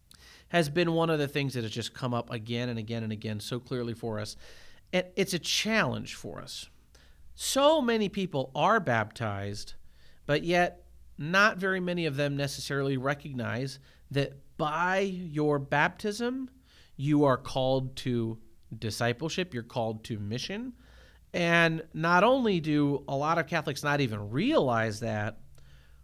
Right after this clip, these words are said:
a lot of Catholics, may, more of them, don't, don't do it either. So maybe some of us understand it, but we're not doing a great job at doing it.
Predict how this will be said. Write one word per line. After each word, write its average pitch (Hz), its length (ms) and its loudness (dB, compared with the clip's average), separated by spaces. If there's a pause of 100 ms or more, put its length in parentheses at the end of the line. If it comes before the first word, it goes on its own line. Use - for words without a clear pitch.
(320)
a 147 100 0
lot 151 380 2
of 139 120 -4
Catholics, 131 560 -2 (720)
may, 127 200 -2
more 156 400 6
of 123 100 2
them, 117 260 -4 (420)
don't, 160 380 4 (360)
don't 131 460 0
do 185 280 6
it 107 240 -4
either. 143 500 2 (240)
So 156 140 2
maybe 240 320 6
some 233 240 2
of 180 120 4
us 165 180 4
understand 185 580 -2
it, 147 100 0
but 131 100 -2
we're 135 100 -2
not 165 180 0
doing 170 180 -2
a 160 40 -2
great 151 240 -2
job 143 280 2
at 120 240 -6
doing 196 400 2
it. 107 200 -4